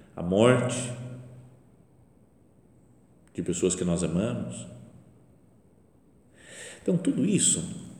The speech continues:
A gente pode pensar, mas são coisas difíceis, né, complicadas da vida, que fazem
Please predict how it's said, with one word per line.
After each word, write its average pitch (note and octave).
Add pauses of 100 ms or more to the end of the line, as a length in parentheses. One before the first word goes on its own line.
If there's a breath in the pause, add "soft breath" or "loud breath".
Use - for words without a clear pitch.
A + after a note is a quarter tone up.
(800)
A B2
gente F3
pode F3 (460)
pensar, B2+
mas C3
são F3+
coisas F3+ (220)
difíceis, F3+
né, B2
complicadas B2+
da F2
vida, G#2 (1200 soft breath)
que F#2+
fazem D3+